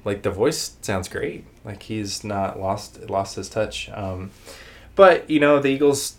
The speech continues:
famously broke up nineteen eighty and, uh, kinda parted their ways for,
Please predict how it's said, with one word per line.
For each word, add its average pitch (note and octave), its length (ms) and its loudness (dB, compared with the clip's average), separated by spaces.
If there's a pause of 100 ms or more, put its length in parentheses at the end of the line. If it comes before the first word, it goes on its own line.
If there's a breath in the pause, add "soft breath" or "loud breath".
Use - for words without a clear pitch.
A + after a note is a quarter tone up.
famously A#2+ 420 0
broke A#2 240 2
up A#2+ 260 0
nineteen A2+ 360 -2
eighty G#2 440 2
and, F#2 320 -4
uh, F#2 440 2 (400)
kinda F#2+ 240 -4
parted F#2+ 360 -2
their F#2+ 100 -2
ways F#2+ 300 -2
for, F#2+ 580 -2